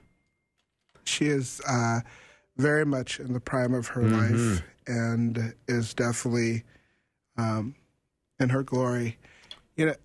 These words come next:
Speaker 1: Bill, one of the things that really struck me, um, in one of the last conversations that, uh, that I was having with my mom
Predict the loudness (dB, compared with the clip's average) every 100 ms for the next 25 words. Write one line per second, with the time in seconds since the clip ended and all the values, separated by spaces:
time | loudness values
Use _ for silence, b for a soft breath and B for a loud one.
0 | -8 2 4 4 2 2 2 0 -2 0
1 | -2 -2 -2 0 -2 0 -2 -2 -4 -4
2 | -4 -8 -12 -6 0 0 2 2 2 2
3 | 0 0 0 -2 -2 -2 0 0 0 0
4 | 0 0 -2 -2 -6 -8 -14 -14 -6 -6
5 | -8 _ -2 0 0 -2 -2 0 0 0
6 | 0 0 0 0 0 0 2 0 -2